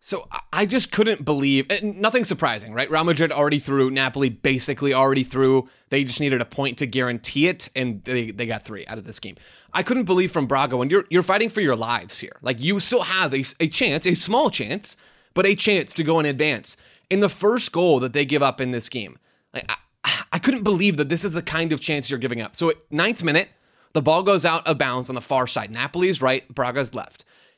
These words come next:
It's a throw-in, just at the edge of Braga's defensive third. Di Lorenzo, Napoli's captain, right back, goes to take the throw-in, ends up taking it quickly, throws the ball down the line for Politano on the right wing.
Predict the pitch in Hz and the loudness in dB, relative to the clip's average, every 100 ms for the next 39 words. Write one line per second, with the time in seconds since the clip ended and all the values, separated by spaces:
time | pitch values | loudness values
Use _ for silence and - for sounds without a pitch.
0 | - 160 175 - 220 147 143 320 - _ | -6 -2 0 2 4 4 2 -2 -10 _
1 | _ 160 170 185 175 - 165 160 160 147 | _ -4 -2 -2 -2 0 0 2 0 2
2 | 143 156 156 123 143 135 131 - 95 107 | 0 0 -2 -4 -6 -6 -8 -10 -10 -10
3 | 131 165 143 151 143 147 139 135 123 120 | 0 2 4 2 0 0 0 -2 -4 -2
4 | - 151 - 120 120 127 127 131 - - | -4 -4 -4 -2 -2 -2 -2 -4 -6 -18
5 | - _ - 165 180 175 170 170 - 147 | -20 _ 2 6 6 2 -2 -4 -4 -4
6 | 175 170 117 196 285 _ _ _ 185 180 | 0 2 2 -2 -6 _ _ _ 0 2
7 | 202 208 208 165 - 214 151 139 175 190 | 2 0 0 -2 0 0 0 -2 2 2
8 | 185 185 175 160 143 165 233 170 120 143 | 2 2 4 4 2 2 2 2 0 -2
9 | 180 - 151 147 165 151 117 117 139 131 | -4 0 0 2 2 0 0 -2 0 2
10 | 131 127 120 | 0 0 -2